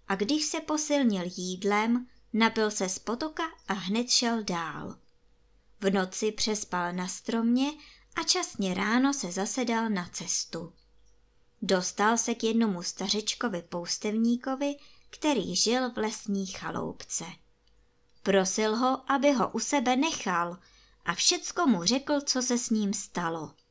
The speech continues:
Stařeček řekl: „Netrap se, já ti poradím, jak Hostinského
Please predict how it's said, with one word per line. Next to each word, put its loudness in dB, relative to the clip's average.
Stařeček 2
řekl: 0
„Netrap 6
se, 4
já 8
ti -4
poradím, 0
jak -2
Hostinského 2